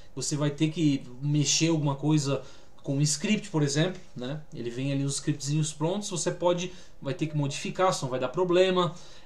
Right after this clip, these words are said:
É, tem que manjar, nem manjar, tem que saber muito de compilação, né? Porque se for pegar um, um compilador, compila às vezes, ele não vai conseguir fazer nada aqui, tá? Então tem, tem que manjar muito, tem que ter um conhecimento bom, assim, na parte de compilação,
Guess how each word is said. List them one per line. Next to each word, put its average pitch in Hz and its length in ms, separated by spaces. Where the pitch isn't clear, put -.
É, 131 200
tem 214 220
que 214 180
manjar, 180 540
nem 220 140
manjar, 208 420
tem 143 100
que - 80
saber 175 240
muito 240 500
de 165 100
compilação, 185 800
né? 147 220
Porque 139 240
se - 100
for 156 140
pegar 151 240
um, 160 200
um 143 120
compilador, 156 580
compila 170 420
às 151 140
vezes, 196 200
ele 254 80
não 247 80
vai 269 100
conseguir 269 340
fazer 320 260
nada 147 300
aqui, 104 300
tá? 127 240
Então 120 140
tem, 135 160
tem 156 140
que 160 80
manjar 165 300
muito, 196 280
tem 151 180
que 151 60
ter 175 80
um 214 80
conhecimento 185 520
bom, 165 440
assim, 165 360
na 143 240
parte 160 260
de 147 40
compilação, 185 840